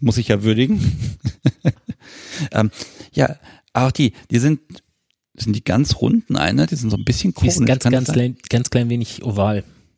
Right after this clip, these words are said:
Speaker 1: Ja. Und ja, wie gesagt, schön schwer, der, der Ohrring klimpert auch da dran, der hängt da auch dran.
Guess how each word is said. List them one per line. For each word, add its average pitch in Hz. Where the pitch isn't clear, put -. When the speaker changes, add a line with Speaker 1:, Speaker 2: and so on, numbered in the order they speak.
Speaker 1:
Ja. 107
Und 113
ja, 98
wie 101
gesagt, -
schön 110
schwer, 131
der, 113
der 90
Ohrring 123
klimpert 151
auch 143
da 147
dran, 127
der 104
hängt 127
da -
auch 131
dran. 135